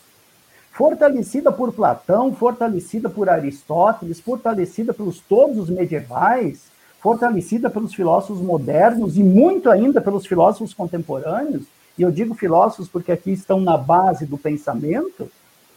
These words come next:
e esse pensamento ele cria cultura, passando pelas religiões, e isto é cultura, né? A mulher acaba sendo colocada num segundo lugar,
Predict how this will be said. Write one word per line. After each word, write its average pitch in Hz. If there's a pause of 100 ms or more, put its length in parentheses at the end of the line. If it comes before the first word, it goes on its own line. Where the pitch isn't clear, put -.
(160)
e 160
esse 208
pensamento 208
ele 180
cria 185
cultura, 190 (240)
passando 277
pelas 285
religiões, 202
e 185
isto 185
é -
cultura, 165
né? 139 (540)
A 220
mulher 277
acaba 277
sendo 269
colocada 233
num 240
segundo 190
lugar, 135